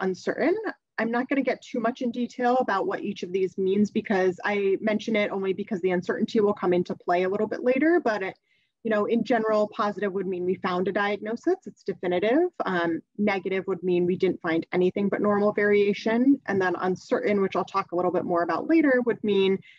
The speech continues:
that we, you know, found something, we're not really positive whether it's the answer or not. So one question that we get, um, you know, most often, so when we're talking about testing with our families, you know, "How much is this test gonna cost me?"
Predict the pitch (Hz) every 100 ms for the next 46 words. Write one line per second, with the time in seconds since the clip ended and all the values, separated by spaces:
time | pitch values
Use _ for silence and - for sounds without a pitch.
0 | _ _ - 220 190 214 202 196 165 196
1 | 185 - 247 254 247 214 196 196 202 214
2 | 196 208 196 190 - 180 165 175 180 165
3 | 170 147 160 - - - - - 50 50
4 | 50 - _ _ _ _ _ _ _ _
5 | _ _ _ - _ _ _ _ _ -
6 | - _ _ - _ - _ 302 269 359
7 | - 330 - 311 269 226 214 208 196 196
8 | 190 180 180 202 196 247 285 202 175 -
9 | 190 196 202 196 202 262 262 269 214 185
10 | - 202 - 196 190 196 - 175 170 175
11 | 175 185 190 - 233 247 254 202 196 -
12 | 180 180 - 147 - - - _ - -